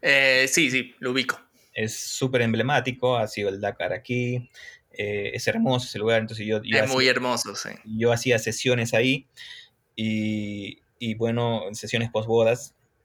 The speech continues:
Speaker 2: y, y hacía con mi celular, y una de mis fotos que hice con mi celular quedó entre los cin-,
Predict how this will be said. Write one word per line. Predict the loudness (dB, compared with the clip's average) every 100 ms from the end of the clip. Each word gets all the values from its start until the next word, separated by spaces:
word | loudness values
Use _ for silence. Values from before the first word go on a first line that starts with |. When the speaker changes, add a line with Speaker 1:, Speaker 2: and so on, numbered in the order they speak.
| _
Speaker 2:
y, | -6 -2 -2 -2 -4 -6 -8 -12 _ _ _ _ -20 _ _ _
y | 0 2
hacía | 4 4
con | 4
mi | 0
celular, | 0 4 2 2
y | 0
una | 0 0
de |
mis | 0
fotos | 0 -2 -2
que | -8
hice | -8
con | -4
mi | -4
celular | -2 0 2 0 _ -20 -20 -20 _
quedó | 0 2 4 4 2 -2
entre | -4 -2 -4
los | 0 -2 -2 -14 -18 _ _
cin-, | -4 -4 -6